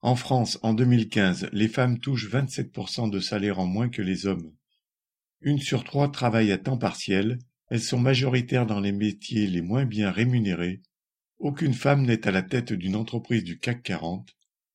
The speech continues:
Elle touche quarante pour cent de retraite en moins, et une sur cinq est victime de harcèlement sexuel en entreprise. » Fin de citation. Certes, la loi n'a pas suffi, ne suffira pas et ne peut pas suffire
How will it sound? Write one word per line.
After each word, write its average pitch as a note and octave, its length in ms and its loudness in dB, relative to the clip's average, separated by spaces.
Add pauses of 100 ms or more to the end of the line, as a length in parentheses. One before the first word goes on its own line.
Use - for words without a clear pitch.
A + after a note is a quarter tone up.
(100)
Elle B2+ 240 -2
touche C3+ 240 -2
quarante C#3+ 340 -2
pour B2+ 140 -6
cent C3 200 0
de G#2 100 0
retraite G#2 420 -4
en G2 100 0
moins, G2 380 0 (840)
et A2+ 240 4
une D#3+ 160 2
sur - 240 -6
cinq A2 440 -2
est G#2+ 120 4
victime A2+ 420 0
de F#2+ 140 4
harcèlement G2 480 0
sexuel A#2+ 680 -2
en F#2+ 140 -2
entreprise. » G#2+ 800 -6
Fin - 160 -8
de - 60 -8
citation. - 540 -8 (920)
Certes, C#3 340 0
la G#2 180 6
loi A2+ 200 4
n'a G#2 120 2
pas G#2 140 0
suffi, B2+ 540 -4 (320)
ne F#2+ 100 -8
suffira A#2 580 0
pas A#2 360 0
et G2 100 -4
ne F#2+ 140 0
peut F#2+ 200 -4
pas C3+ 140 0
suffire C#3 560 -4